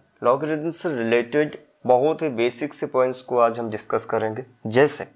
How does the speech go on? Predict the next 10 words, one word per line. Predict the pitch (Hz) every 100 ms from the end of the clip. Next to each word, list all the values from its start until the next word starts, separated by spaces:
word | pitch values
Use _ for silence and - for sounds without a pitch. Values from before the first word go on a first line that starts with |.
| _ _ _ _
सबसे | - 147 -
पहला | 170 131 127 139
बेसिक | 123 120 131
सा | - 127
पॉइंट | 120 117 113
कौन | 107 95
सा | 101
है? | 101 90 - _
log | 98 98 107 120 - - - _ _ _ _ _ _
टेन | 113 113